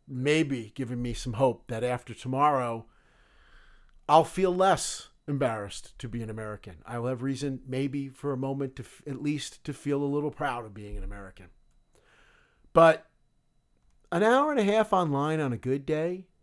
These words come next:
as I'm spending my time sitting on the, standing on the line, I'm thinking and worrying that at some point I'm actually gonna have to pee. Actually, th-, those were my thoughts. My first thought was,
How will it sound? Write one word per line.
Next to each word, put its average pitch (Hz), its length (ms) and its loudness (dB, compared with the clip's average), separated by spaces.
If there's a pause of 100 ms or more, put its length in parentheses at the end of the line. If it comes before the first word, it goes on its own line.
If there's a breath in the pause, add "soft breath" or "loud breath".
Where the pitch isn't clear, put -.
(1040)
as 226 160 4
I'm 226 200 0 (120)
spending 254 420 4
my 202 120 0
time 190 360 -2
sitting 165 320 -2
on 156 120 0
the, 131 200 0
standing 196 460 4
on 98 100 -8
the 101 80 -8
line, 123 400 -4 (100)
I'm 131 100 -10
thinking 131 480 -2
and 139 320 0
worrying 147 500 4
that 135 120 2
at 131 80 0
some 156 200 0
point 143 200 0
I'm 127 120 0
actually 131 320 -6
gonna 123 160 -2
have 120 160 -6
to - 80 -14
pee. 127 400 -4 (440 soft breath)
Actually, 175 320 2
th-, 156 140 2
those 220 220 2
were 247 40 -2
my 233 140 0
thoughts. - 340 -2
My 135 120 -4
first 240 320 -2
thought 175 220 0
was, 135 420 4